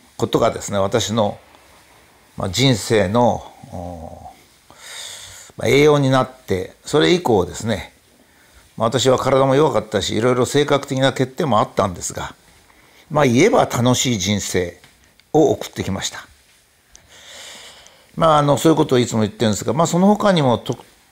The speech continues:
ところ、時々あるもんですからですね、えー、この前ある人から、その人は非常に立派な方でですね、しかしちょっと不遇になったことがあって、その時にちょうど私がそれに関係しておりました。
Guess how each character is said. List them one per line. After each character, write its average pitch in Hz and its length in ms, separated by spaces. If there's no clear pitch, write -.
と 139 100
こ 170 120
ろ、 170 120
時 151 220
々 170 300
あ 175 60
る 170 80
も 117 140
ん 107 60
で - 60
す - 160
か 95 100
ら 98 80
で 90 60
す - 120
ね、 92 220
え 117 200
ー、 - 20
こ 156 120
の 190 80
前 180 140
あ 151 120
る 160 80
人 131 180
か 110 100
ら、 92 280
そ 131 120
の 175 80
人 170 120
は 123 80
非 113 80
常 175 140
に 180 80
立 170 200
派 196 60
な 196 120
方 180 200
で 110 140
で 85 120
す 117 140
ね、 120 220
し - 100
か 175 80
し 143 80
ち - 80
ょ 208 40
っ - 20
と 160 100
不 - 160
遇 262 460
に 214 140
な 202 160
っ - 120
た 139 100
こ 113 120
と 107 100
が 98 80
あ 95 40
っ - 80
て、 - 340
そ 180 160
の 208 100
時 233 140
に 127 200
ち - 100
ょ 160 60
う - 20
ど 151 100
私 214 300
が 175 260
そ 170 140
れ 170 100
に 180 80
関 202 260
係 208 180
し - 60
て - 80
お 185 40
り 175 80
ま 170 100
し - 80
た。 - 220